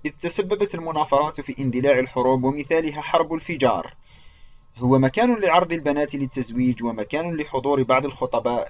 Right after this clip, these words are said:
كما أنه مكان دخله النبي محمد صلى الله عليه وسلم لتبليغ دعوة الله تعالى إلى القبائل المختلفة،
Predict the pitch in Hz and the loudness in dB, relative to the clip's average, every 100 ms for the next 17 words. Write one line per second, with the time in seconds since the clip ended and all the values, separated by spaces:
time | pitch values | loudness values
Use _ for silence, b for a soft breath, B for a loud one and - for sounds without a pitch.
0 | - - 220 196 - 175 175 156 147 139 | -6 -4 -2 -2 -2 -4 -4 -4 -2 -2
1 | 151 160 151 131 151 147 139 135 120 139 | -2 -4 0 0 2 0 0 -2 -2 0
2 | 139 127 - 139 120 - 135 127 127 120 | 0 0 -2 -6 -6 -4 -2 0 2 2
3 | 123 131 120 131 127 123 123 127 120 147 | 2 -2 -4 -4 -4 -2 -2 -4 -4 -2
4 | 135 131 131 127 117 120 127 123 - 117 | 0 2 2 0 -4 -2 0 -2 -2 0
5 | 117 117 120 120 117 110 117 110 120 117 | 0 0 -4 -6 -4 -4 -4 -6 -6 -6
6 | - - 101 - | -8 -6 -6 -8